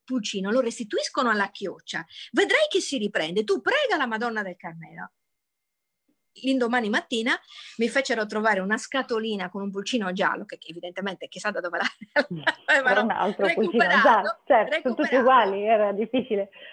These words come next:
Speaker 1: Ma
Speaker 2: accorgersi.
Speaker 1: erano così, eh, contente di vedere la mia reazione di stupore e di, e di felicità, che addirittura mi dissero, "Se la vuoi tenere qualche giorno a casa."
Speaker 2: Ecco
Speaker 1: Questa è
Speaker 2: qua,
Speaker 1: Palla.
Speaker 2: però questa è Palla, vuole venirti a
Speaker 1: Palla.
Speaker 2: salutare?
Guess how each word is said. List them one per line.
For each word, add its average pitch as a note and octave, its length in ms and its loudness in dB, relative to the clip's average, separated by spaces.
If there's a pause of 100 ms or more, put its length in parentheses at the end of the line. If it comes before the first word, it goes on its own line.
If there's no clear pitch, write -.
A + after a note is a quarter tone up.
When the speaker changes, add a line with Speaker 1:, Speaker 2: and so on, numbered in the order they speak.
(140)
Speaker 1:
Ma A3+ 80 -2
Speaker 2:
accorgersi. C4+ 720 -4
Speaker 1:
erano F4+ 380 -4
così, F4 260 -14 (720)
eh, B3 520 -10
contente C#4+ 840 -6
di G#3 100 -10
vedere C4+ 380 2
la A3 120 0
mia A#3+ 280 -6
reazione B3+ 360 -8
di G#3 80 -12
stupore A3+ 460 -4
e B3+ 60 0
di, G#3+ 100 -10 (140)
e B3 100 -2
di C4 100 -6
felicità, C4 600 -2
che C#4 100 -2
addirittura G#4+ 420 -4
mi B3 140 -6
dissero, B3+ 300 -8
"Se E4+ 100 -6
la F#4 80 -2
vuoi B4+ 160 0
tenere F4+ 320 -6
qualche B3+ 300 -4
giorno B3+ 420 4
a B3+ 100 6
casa." A3+ 580 0 (1500)
Speaker 2:
Ecco - 40 2
Speaker 1:
Questa D4 220 6
è C4 40 4
Speaker 2:
qua, B3+ 120 6
Speaker 1:
Palla. G#3 440 6
Speaker 2:
però D#4 260 6
questa F4 320 4
è B3 80 -2
Palla, A#3+ 720 6
vuole A#3 180 6
venirti C#4 320 4
a - 20 6
Speaker 1:
Palla. D4+ 160 4
Speaker 2:
salutare? C#4 720 4